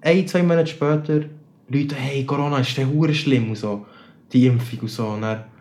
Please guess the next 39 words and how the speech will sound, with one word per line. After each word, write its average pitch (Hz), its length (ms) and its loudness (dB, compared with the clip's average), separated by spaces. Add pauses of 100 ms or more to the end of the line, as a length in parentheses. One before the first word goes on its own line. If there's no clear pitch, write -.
(180)
dann 131 100 0
ich 131 100 4
so, 139 120 2
"Ah, 139 520 4
ich 135 80 -2
glaub, 131 160 0
vielleicht, 131 280 -4
vielleicht 135 260 0
ist - 80 -12
es - 100 -16
gleich 131 240 -2
noch 131 120 -2
schlimm." 98 320 -6 (640)
Und 123 180 -2
weißt 185 160 2
du, 196 40 -4
dass - 120 -6
es 151 140 -10 (140)
etwa 151 200 0
ein 143 100 0
halbes 170 220 2
Jahr 160 80 2
später 165 260 4
passiert 151 400 0
ist? 107 280 -8 (260)
Natürlich, 254 920 4
was, 226 280 4
du 220 80 4
weißt, 220 160 8
was 208 100 0
passiert 208 340 4
ist. 143 200 0
Nigger 202 240 8
hat 202 140 4
keinen 247 180 8
Fick 233 240 4
mehr 220 200 6
gegeben, 170 300 6
Bro. 143 400 6